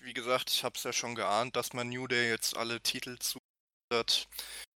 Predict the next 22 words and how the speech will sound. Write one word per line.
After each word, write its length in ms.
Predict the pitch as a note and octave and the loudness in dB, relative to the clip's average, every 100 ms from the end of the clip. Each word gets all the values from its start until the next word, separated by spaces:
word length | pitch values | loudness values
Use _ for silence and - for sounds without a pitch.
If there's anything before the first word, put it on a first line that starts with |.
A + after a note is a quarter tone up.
| _ - | _ -6
Ich 160 | G#2+ - | 2 4
hätte 160 | - | 4
mir 260 | A#2+ A2 G#2+ | 4 4 4
ehrlich 240 | - A#2+ - | 2 2 0
gesagt 400 | A2 A2 G#2 - | 0 0 0 4
auch 340 | A2+ B2+ - | 6 4 2
Heavy 220 | B2 A#2+ | 0 2
Machinery 640 | A#2+ A#2 - B2 B2 B2 A#2+ | 0 0 -2 0 2 2 0
lieber 440 | A#2+ A#2+ A2+ G2 | 0 4 6 8
als, 380 | A2 A2+ - - | 6 4 4 4
äh, 180 | A2 A2 | 2 4
Titelträger 640 | - C3 A#2+ - A#2+ A#2 | 4 4 0 2 2 2
gewünscht, 640 | A2+ G#2+ A#2+ B2 - - - | 0 -2 0 2 2 0 -2
aber, 420 | G#2+ G#2+ G#2 G#2 | 0 2 2 2
ähm, 200 | G#2 G#2 - - - - | 0 -8 -12 -16 -12 0
da 100 | G#2+ | 2
kann 200 | - A2 | 8 10
man 100 | A2+ | 10
ja 140 | A2 | 8
zumindest 480 | - A#2 A#2 A#2 - | 6 2 2 4 6
sagen, 420 | G#2+ A2+ A2 A2 | 8 6 4 0
äh, 540 | G#2+ G#2+ G#2+ G#2+ G#2+ | 0 0 2 2 0